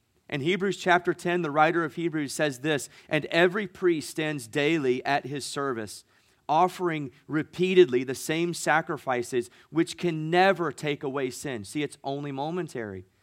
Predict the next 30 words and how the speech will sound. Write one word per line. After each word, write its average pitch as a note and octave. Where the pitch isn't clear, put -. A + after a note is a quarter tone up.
They're C#3+
constantly D3
coming D3+
back D#3+
e-, -
every, D3
every D3
year. D#3
But F3
when D3+
Christ C3
had D#3+
offered F#3
for F#3
all F#3
time C3
a D3+
single F#3+
sacrifice F3
for D3+
sins, C#3+
he F3+
sat C#3+
down F#3+
at G#3
the F#3+
right E3+
hand D#3
of C#3
God. C3+